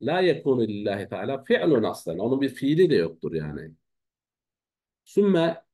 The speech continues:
elzeme bu gerektirir ya da ulzime bu yani ona bağlayıcı olur bu düşünce, e, Muammer için. Enne kelamel bari teala Allah Teala'nın sözü, kelamı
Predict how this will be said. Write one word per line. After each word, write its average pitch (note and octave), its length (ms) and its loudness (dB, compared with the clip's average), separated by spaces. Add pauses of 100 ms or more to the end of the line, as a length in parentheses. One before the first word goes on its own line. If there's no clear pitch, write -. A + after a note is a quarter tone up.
(600)
elzeme C#3+ 720 0 (140)
bu D#3 160 -2
gerektirir D#3 520 2
ya D#3 140 0
da C#3 140 -4
ulzime A#2+ 440 -2
bu B2+ 420 -6 (280)
yani G#2+ 220 -10
ona B2 440 -6
bağlayıcı A2+ 580 -4
olur C3 220 -4
bu G2 100 -8
düşünce, F#2+ 380 -10 (420)
e, D#2 340 -12
Muammer F#2 360 -8
için. E3+ 400 -6 (260)
Enne D3+ 280 0
kelamel D3+ 600 0
bari D3 400 2
teala B2 720 -4 (560)
Allah C#3 360 -2
Teala'nın B2+ 600 -2
sözü, A2 680 -6 (160)
kelamı G#2 640 -6